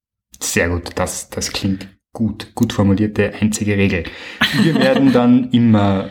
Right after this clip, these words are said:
äh, so drei andere Menschen einladen, die wir bitten werden, einen Text zu schreiben,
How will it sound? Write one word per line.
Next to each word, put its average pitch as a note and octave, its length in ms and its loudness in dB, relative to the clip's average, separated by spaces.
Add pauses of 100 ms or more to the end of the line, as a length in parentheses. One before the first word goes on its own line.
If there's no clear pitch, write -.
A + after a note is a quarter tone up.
(100)
äh, F#2 200 -4
so E2+ 480 -12
drei E2+ 440 -8 (340)
andere F2+ 280 -6
Menschen F#3+ 380 2
einladen, A#2 840 0 (400)
die G#2+ 160 0
wir G#2 140 0
bitten E3+ 300 -2
werden, A2 760 0 (140)
einen A2 260 0
Text - 320 -6
zu - 140 -2
schreiben, F2+ 720 -2